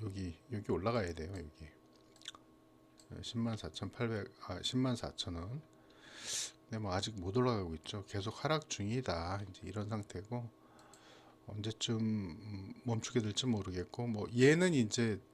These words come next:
결국 어디다 쓰고 있는 거냐면, 저는 비트코인은 이제 그 상방론자거든요.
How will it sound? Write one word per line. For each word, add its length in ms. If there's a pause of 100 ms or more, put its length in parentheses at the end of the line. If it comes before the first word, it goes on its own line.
(360)
결국 300
어디다 220
쓰고 260
있는 380
거냐면, 320
저는 680
비트코인은 800 (880)
이제 260 (100)
그 360 (180)
상방론자거든요. 2250